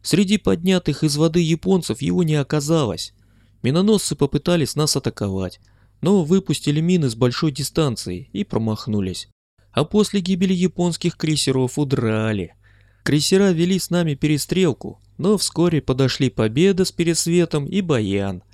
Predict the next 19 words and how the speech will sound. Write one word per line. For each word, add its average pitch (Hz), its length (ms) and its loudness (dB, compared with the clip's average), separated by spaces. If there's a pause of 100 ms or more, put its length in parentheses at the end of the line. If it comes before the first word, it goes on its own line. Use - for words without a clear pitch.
(360)
Макаров 170 480 0
их 160 140 0
специально 160 600 -4
вперед 117 380 0
отослал, 104 580 -4 (260)
как 165 220 -4
более 143 320 2
быстроходных. 120 920 -2 (560)
А 113 80 -4
против 165 400 0
наших 151 360 0
двух – 156 420 0 (240)
полуброненосцев 151 1200 2
японцы 160 580 -2
уже 127 240 0
ничего 135 400 -2
сделать 120 420 0
не 101 80 -4
смогли. 104 560 -2